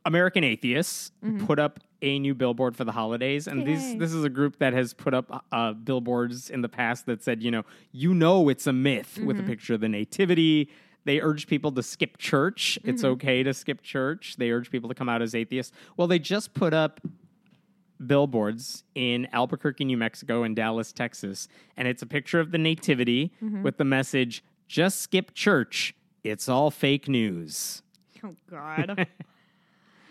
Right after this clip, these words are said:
Speaker 2: Oh, brother.
Speaker 1: Now, the question,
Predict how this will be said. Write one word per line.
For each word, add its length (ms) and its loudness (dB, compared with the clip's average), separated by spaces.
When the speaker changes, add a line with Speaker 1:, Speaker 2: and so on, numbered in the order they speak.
Speaker 2:
Oh, 220 0
brother. 840 0
Speaker 1:
Now, 220 8
the 100 2
question, 640 2